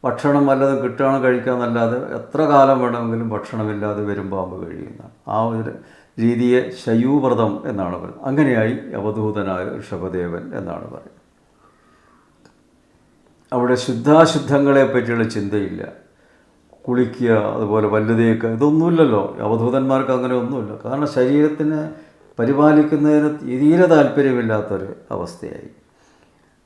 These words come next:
അതുപോലെ ആ ജീവിതത്തെ അവസാന കാലം വരെ നയിച്ചുകൊണ്ട് ഒടുവിൽ അദ്ദേഹം കർണാടക ദേശത്തെ കുടകുമലയിൽ വെച്ച്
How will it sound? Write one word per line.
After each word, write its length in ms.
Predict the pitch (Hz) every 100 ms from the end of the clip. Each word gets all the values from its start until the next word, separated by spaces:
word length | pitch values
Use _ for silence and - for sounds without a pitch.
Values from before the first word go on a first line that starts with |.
| _ -
അതുപോലെ 600 | 107 104 107 110 107 - - _ _ _ _ _ _ _ -
ആ 260 | 104 104
ജീവിതത്തെ 840 | 98 113 113 117 113 117 110 - - - -
അവസാന 580 | 101 107 127 123 127
കാലം 440 | 127 113 113 127 127
വരെ 320 | 123 117 110
നയിച്ചുകൊണ്ട് 800 | 107 104 107 - 117 104 101 - - - _ _ _
ഒടുവിൽ 360 | 104 104 120 117
അദ്ദേഹം 520 | 113 117 117 117 101 - - _ _ _ _ - 117
കർണാടക 680 | 107 117 131 135 147 143
ദേശത്തെ 800 | 123 120 113 113 - 110 104 - - _ _ _ _ _
കുടകുമലയിൽ 840 | 117 123 135 165 143 127 123 113
വെച്ച് 440 | 107 104 - 104